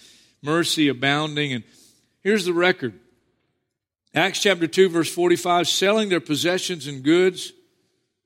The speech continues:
they gave to anyone as he had need." It says they didn't consider their possessions their own.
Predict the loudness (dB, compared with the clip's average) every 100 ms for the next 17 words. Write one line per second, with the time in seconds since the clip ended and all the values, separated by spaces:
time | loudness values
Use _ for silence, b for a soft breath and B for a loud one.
0 | _ _ _ _ _ _ -4 0 4 6
1 | 6 2 -14 -12 -8 -4 -2 -2 -4 -10
2 | -16 _ _ _ _ _ _ _ _ _
3 | -8 -4 -2 -4 -4 -8 -8 -12 _ _
4 | _ _ _ _ _ _ _ _ _ _
5 | _ _ 0 2 4 4 4 2 -6 0
6 | 2 4 2 0 -2 -2 -2 -2 -6 -10
7 | -8 -6 -6 -8 -12